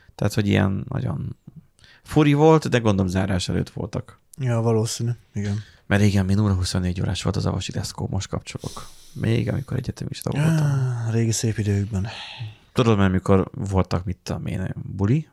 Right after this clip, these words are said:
Speaker 1: és
Speaker 2: Mhm.
Speaker 1: akkor piálás, és akkor
Speaker 2: Ja,
Speaker 1: tizenegy
Speaker 2: be lehetett
Speaker 1: év, év
Speaker 2: tú-,
Speaker 1: környékén
Speaker 2: aha.
Speaker 1: elfogyott a pia,
Speaker 2: Mhm.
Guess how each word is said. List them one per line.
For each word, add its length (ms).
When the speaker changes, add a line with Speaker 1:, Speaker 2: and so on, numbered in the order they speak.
Speaker 1:
és 120
Speaker 2:
Mhm. 100
Speaker 1:
akkor 200
piálás, 640
és 120
akkor 220
Speaker 2:
Ja, 100
Speaker 1:
tizenegy 380
Speaker 2:
be 80
lehetett 180
Speaker 1:
év, 80
év 80
Speaker 2:
tú-, 60
Speaker 1:
környékén 460
Speaker 2:
aha. 100
Speaker 1:
elfogyott 380
a 40
pia, 360
Speaker 2:
Mhm. 180